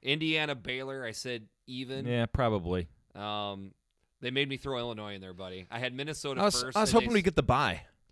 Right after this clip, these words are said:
Speaker 1: Yeah, you didn't, you didn't. I had to throw you back in
Speaker 2: Who,
Speaker 1: there 'cause
Speaker 2: who
Speaker 1: I
Speaker 2: did we lose
Speaker 1: originally
Speaker 2: to?
Speaker 1: had, I originally had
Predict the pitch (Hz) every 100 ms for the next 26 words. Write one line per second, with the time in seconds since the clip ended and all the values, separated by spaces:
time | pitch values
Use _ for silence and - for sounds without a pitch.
0 | _ 120 104 95 113 110 104 104 110 110
1 | 117 127 131 120 131 120 110 110 107 -
2 | 151 107 123 143 180 175 143 151 147 131
3 | 95 - - 135 151 170 165 147 135 127
4 | 123